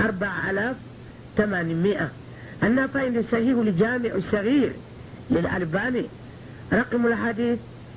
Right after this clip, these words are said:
ألف أربعمائة سبعة وسبعون. أنا نينونا. أخي الكريم. أنا ركي حديث مغو. أنا ركي آية مغو. أنا دو كروسي كيتا. وفاين هجوم فسنون تاهم كونا. هذا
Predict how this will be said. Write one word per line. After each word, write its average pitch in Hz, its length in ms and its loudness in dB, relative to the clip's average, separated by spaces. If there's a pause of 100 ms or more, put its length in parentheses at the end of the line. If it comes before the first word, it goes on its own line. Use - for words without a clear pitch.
(140)
ألف 226 260 0
أربعمائة 208 800 0 (440)
سبعة 214 420 2
وسبعون. 214 720 2 (640)
أنا 233 240 4
نينونا. 196 680 0 (680)
أخي 262 200 -2
الكريم. 160 480 -2 (640)
أنا 269 160 4
ركي 226 380 2
حديث 214 340 -2
مغو. 185 380 2 (460)
أنا 254 180 4
ركي 247 260 0 (120)
آية 226 260 2
مغو. 190 320 0 (520)
أنا 202 280 2
دو 202 160 0
كروسي 208 460 0
كيتا. 214 320 2 (500)
وفاين 247 540 2
هجوم 247 160 4
فسنون 254 480 2
تاهم 220 340 0
كونا. 180 420 0 (540)
هذا 196 300 2